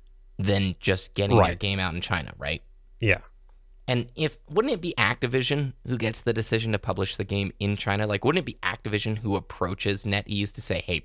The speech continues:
Speaker 1: publish Destiny out there," right?
Speaker 2: I think
Speaker 1: I
Speaker 2: it
Speaker 1: don't know.
Speaker 2: I think they would only have that about Destiny, right?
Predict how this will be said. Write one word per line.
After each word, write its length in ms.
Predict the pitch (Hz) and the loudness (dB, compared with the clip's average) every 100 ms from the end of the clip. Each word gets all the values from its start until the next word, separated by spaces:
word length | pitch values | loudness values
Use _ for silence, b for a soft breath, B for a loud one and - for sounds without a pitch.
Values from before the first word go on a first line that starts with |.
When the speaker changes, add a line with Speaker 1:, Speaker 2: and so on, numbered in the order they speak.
| - | -8
Speaker 1:
publish 320 | - 90 78 - | -4 -4 -4 -4
Destiny 420 | - - 85 58 | -4 -4 -8 -6
out 180 | 58 - | -10 -10
there," 220 | - - | -10 -6
right? 280 | - 90 107 - - - - - - - - - - | 2 2 2 -4 -20 -20 -20 -20 -20 -20 -20 -20 6
Speaker 2:
I 120 | 120 | 6
think 240 | - 151 98 | 8 6 8
Speaker 1:
I 60 | |
Speaker 2:
it 20 | |
Speaker 1:
don't 160 | 87 73 | 6 2
know. 200 | 62 52 - - | -4 -10 -16 4
Speaker 2:
I 100 | 113 | 8
think 180 | - 175 | 8 10
they 100 | 120 | 12
would 220 | 107 104 - - - - | 10 8 -4 -16 -4 8
only 240 | 120 123 | 10 12
have 160 | 113 107 | 12 10
that 100 | 104 | 10
about 280 | 104 98 95 | 10 10 10
Destiny, 380 | 98 95 - 90 | 8 8 2 0
right? 320 | 95 95 | 2 2